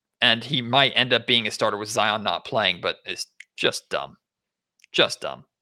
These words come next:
Thank you, everybody, for watching again this live episode of the Locked On Kings podcast. Oh, great. King's Pulse is here. Get out of here, Brendan. Leave.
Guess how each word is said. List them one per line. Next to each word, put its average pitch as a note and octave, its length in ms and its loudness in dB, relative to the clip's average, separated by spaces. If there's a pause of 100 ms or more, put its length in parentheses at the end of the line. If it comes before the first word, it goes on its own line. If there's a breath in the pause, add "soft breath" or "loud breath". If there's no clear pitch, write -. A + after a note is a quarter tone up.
(1160 soft breath)
Thank F3+ 200 6
you, F#3+ 100 10
everybody, F3+ 320 6
for F3 160 6
watching E3+ 480 4
again D#3+ 400 2
this D3+ 180 0
live D3+ 300 4
episode C#3+ 480 2
of C#3 100 2
the C#3+ 140 2
Locked C#3 300 2
On C3 80 2
Kings C3 180 -6
podcast. B2 540 2
Oh, C#3+ 260 4 (280)
great. C3+ 280 4 (100)
King's D#3+ 280 0
Pulse C#3+ 340 2
is A#3 100 -6
here. G2+ 160 -4
Get A3 200 4
out C#3 100 4
of A#2+ 40 -2
here, G#2 100 -4
Brendan. G#2+ 440 -4 (140)
Leave. C3 340 -6